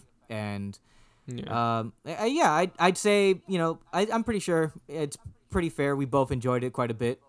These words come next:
Speaker 1: And there was a lot of good stuff that was
Speaker 2: Yeah.
Speaker 1: announced here, too, which is, you know, even better. <laughs> It was exactly what we were expecting, but in the best way,
Speaker 2: Yeah,
Speaker 1: you know?
Speaker 2: honestly, like, in term-, in terms of just, yeah, pure excitement and, like, hype in general, this, like, this rivals, like, Comic-Con,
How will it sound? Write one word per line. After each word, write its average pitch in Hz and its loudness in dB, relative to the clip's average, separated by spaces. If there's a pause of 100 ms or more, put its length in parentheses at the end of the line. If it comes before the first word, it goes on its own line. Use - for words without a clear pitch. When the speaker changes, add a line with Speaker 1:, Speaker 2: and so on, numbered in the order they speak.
(140)
Speaker 1:
And 135 -2
there 180 2
was 185 -2
a 226 0
lot 247 2
of 190 -4
good 185 2
stuff 220 0
that 160 0
was 147 8
Speaker 2:
Yeah. 123 10
Speaker 1:
announced 110 0
here, 95 -14 (140)
too, 90 -8 (640)
which 131 -2
is, 123 -2 (160)
you 107 -10
know, 120 -4 (180)
even 131 -4
better. 131 0 (120)
<laughs> - -8
It 170 4
was 131 0
exactly 131 -2
what 127 -2
we 120 -4
were 117 -2
expecting, 113 -10 (380)
but 127 -2
in 123 -2
the 120 -4
best 120 -4
way, 151 6
Speaker 2:
Yeah, 147 10
Speaker 1:
you 135 6
know? 165 8
Speaker 2:
honestly, 165 8
like, 131 6 (200)
in 160 6
term-, 160 8
in 165 4
terms 160 6
of 156 4
just, 143 6
yeah, 139 8
pure 139 8
excitement 131 4
and, 120 4
like, 117 4
hype 123 2
in 120 -4
general, 120 4
this, 127 4
like, 127 2
this 131 -2
rivals, 120 2
like, 117 -4
Comic-Con, 113 -4